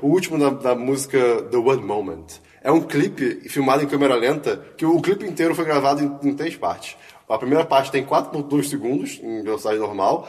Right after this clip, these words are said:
A segunda é um, foi um lip sync de dezesseis segundos, que o cara bota em câmera lenta pra encaixar nos, nos quatro ponto dois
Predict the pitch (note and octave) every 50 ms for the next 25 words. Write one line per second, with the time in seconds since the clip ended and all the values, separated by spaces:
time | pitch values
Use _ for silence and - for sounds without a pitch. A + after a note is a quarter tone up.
0 | - - - - - - D3 B2+ B2+ D3 D3 D3+ D3 - B2+ B2 B2+ B2+ B2+ B2+
1 | B2+ B2 A#2+ A#2 A#2 - - B2 B2 A#2+ A#2+ B2 B2 - - - C3 B2+ C3 B2+
2 | A#2 A#2 A#2 A2+ A2 A#2 G#2+ - B2 C3 B2 - - G#2+ G2 G#2+ A#2+ C#3+ F#3 G3
3 | - - - - G2 G2 A2 G#2 G#2 F#2 G#2 G2+ - A2 G#2 F#2+ F2+ F2 - -
4 | - - - - - - - F#2+ - G2+ G2+ G#2 G2 G2 G#2 A2 G#2 - - G2
5 | F#2 F#2 F#2+ F#2+ - G#2 G2+ G2 G2 F#2 - - - F#2 F#2 F2+ - - F#2+ F#2+
6 | F#2 - G2+ F#2 F#2 - G2 G2 G2 G2 F#2+ F#2+